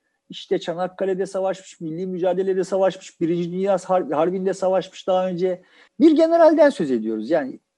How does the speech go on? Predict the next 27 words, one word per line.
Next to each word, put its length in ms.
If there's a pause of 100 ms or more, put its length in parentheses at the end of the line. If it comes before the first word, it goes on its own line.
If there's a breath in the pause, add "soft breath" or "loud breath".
devlet 480 (260)
tecrübesi 580
olan, 400 (400)
komuta 420
tecrübesi 540
olan 400
bir 160
generalden 560
söz 220
ediyoruz. 520 (1120)
Şunu 380
bilmiyorum 480
mesela, 460
sahiden 520
bilmiyorum. 480 (120)
Benzer 540
bir 180
durumda 400
o 180
köylüler 600 (120)
Kürt 300
olmasa, 400
Türk 340
olsa 420 (260)
Mustafa 360
Muğla'la 480
aynı 560